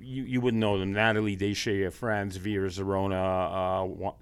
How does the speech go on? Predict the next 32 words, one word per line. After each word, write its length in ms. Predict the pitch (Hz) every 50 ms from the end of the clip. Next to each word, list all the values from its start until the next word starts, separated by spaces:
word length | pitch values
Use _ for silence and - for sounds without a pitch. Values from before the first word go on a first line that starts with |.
| 95 92
she, 220 | - - - 107
he 140 | 95 - -
won 260 | 98 92 98 95 92
Wimbledon 480 | 92 98 95 95 101 92 - 104 95 92
with, 180 | 90 90 - -
I 60 | 92
forgot 360 | - - 95 - 98 92 87
who, 220 | 85 98 92 90 90 -
who 80 | 104
he 80 | 92 85
won 240 | 87 92 90 90 87
Australia. 540 | 80 80 - - 107 98 98 101 92 87
But 180 | 85 92 92 90
the 180 | 92 92 92 - - - - - - -
significant 520 | - - 175 196 190 196 175 143 147 127
thing 180 | - 151 156 147
that 140 | 113 107
a 60 | 101 107
lot 160 | 110 113 113
of 60 | -
people 200 | - 120 104 104
don't 120 | 101 101 98
understand 480 | 98 95 92 - - 120 113 113 110
is 80 | 98 87
that 160 | 104 101 95 95
in 80 | 90
North 260 | 92 104 123 127 -
America, 480 | 127 107 110 131 147 147 - - 90 - - - - - - - - - - - - - - - -
we 100 | 107 104
know 240 | 107 120 127 131 123
that 220 | 117 110 107 101
the 100 | 101 95